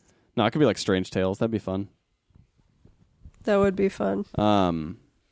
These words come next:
Speaker 1: yeah, I, and, and that's the thing is, like, with Infinity War and, you know, probably Secret Invasion or whatever the hell comes after Infinity War, like,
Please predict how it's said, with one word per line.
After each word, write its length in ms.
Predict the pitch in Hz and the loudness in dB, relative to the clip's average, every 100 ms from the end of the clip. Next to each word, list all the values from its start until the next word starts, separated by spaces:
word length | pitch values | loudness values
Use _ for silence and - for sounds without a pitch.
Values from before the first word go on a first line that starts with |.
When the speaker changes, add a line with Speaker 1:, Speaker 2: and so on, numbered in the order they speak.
| _ - _ _ - - | _ -20 _ _ -12 -2
Speaker 1:
yeah, 160 | 147 | 0
I, 140 | 117 170 | 2 2
and, 260 | 127 170 | 2 0
and 140 | 147 175 | 0 2
that's 140 | 214 | 2
the 80 | 233 | 2
thing 180 | 202 170 | 2 2
is, 100 | 135 | 4
like, 140 | 131 | 2
with 160 | 139 147 | 2 2
Infinity 460 | 139 - 165 170 160 | 2 2 2 4 4
War 360 | 147 147 147 | 4 6 4
and, 440 | - 117 110 104 - | 2 2 2 0 -2
you 140 | 120 | -2
know, 240 | 101 90 90 | 0 -2 -4
probably 400 | - 113 110 110 | 2 2 4 2
Secret 360 | 107 113 107 104 | 0 -2 0 -2
Invasion 460 | 101 101 98 104 | 0 0 0 0
or 80 | 98 | -2
whatever 240 | 92 95 95 | 0 0 0
the 80 | |
hell 140 | 98 95 | -2 -4
comes 220 | 107 95 | -4 -4
after 220 | 92 - | -4 -4
Infinity 380 | 92 - 92 92 | -6 -4 -4 -2
War, 240 | 90 92 | 0 0
like, 280 | 92 90 87 | 0 -2 -6